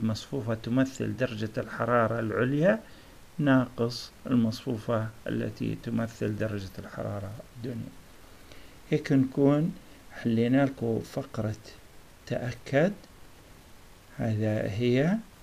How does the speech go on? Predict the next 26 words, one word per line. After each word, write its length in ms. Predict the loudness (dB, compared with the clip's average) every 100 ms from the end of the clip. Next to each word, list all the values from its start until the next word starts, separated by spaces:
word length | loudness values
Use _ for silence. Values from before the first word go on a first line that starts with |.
| -20 -20 -20 -10
وإن 360 | -4 -2 -2 -2
شاء 300 | 0 2 2
الله 260 | 4 4 4
تعالى 680 | 0 2 4 4 2 0
التسجيل 640 | -4 -8 -8 -6 -4 -2 -2
القادم 640 | -4 2 4 4 4 4
نقوم 440 | 2 -2 -2 0 0
بحل 520 | 0 -2 -2 0 -2 -4 -16 -20 -20 -12 -4
تدرب 600 | 2 2 2 2 2 0 -2
وحل 920 | 0 0 0 -4 -4 -2 0 0 -2 -8 -12 -2
المسائل 760 | 2 4 2 0 -6 -6 -10 -12 -14 -18 -6
بإذن 340 | -2 -2 -2 -2
الله 360 | -2 -4 -6 -6
تعالى. 380 | -6 -4 -4 -6
تابعونا 760 | -4 -4 -2 0 0 2 0 -2 -8 -20 -20 -20 -20 -20 -10 -4
وبإذن 640 | -4 -2 0 0 2 2
الله 260 | 4 4
نحل 360 | 2 -2 -2 -2
لكم 200 | -4 -6
تدرب 500 | -2 2 2 2 -2
وحل 300 | -2 0 2
المسائل 760 | 2 2 -2 2 2 2 0 0
مع 260 | 0 -2
مهارات 640 | -2 -2 0 2 2 2 -4
التفكير 720 | -6 -6 -6 -6 -4 -2 -2
العليا، 600 | -2 -2 0 -2 -4